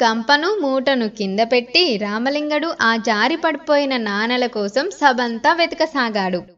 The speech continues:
పడుతూ లేస్తూ ఏరుకోవడం చూస్తున్న సభికులకు ఎంతో తమాషాగా అనిపించింది. అందరూ తలో మాట అన్నారు. "ఎంత దురాశపరుడు," అన్నాడు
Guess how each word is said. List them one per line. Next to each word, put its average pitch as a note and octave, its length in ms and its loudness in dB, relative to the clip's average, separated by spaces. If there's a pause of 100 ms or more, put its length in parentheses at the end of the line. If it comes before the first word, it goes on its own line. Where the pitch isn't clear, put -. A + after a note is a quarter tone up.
(380)
పడుతూ D4 520 2
లేస్తూ C4+ 640 4
ఏరుకోవడం A#3+ 760 2
చూస్తున్న G3+ 460 -4
సభికులకు C4 760 -2 (380)
ఎంతో E4 400 4
తమాషాగా A#3+ 720 0
అనిపించింది. C4 880 -2 (300)
అందరూ D#4 440 4
తలో B3+ 420 6
మాట A#3+ 300 4
అన్నారు. D4 520 4 (540)
"ఎంత E4 280 4
దురాశపరుడు," D4 840 4
అన్నాడు B3+ 580 2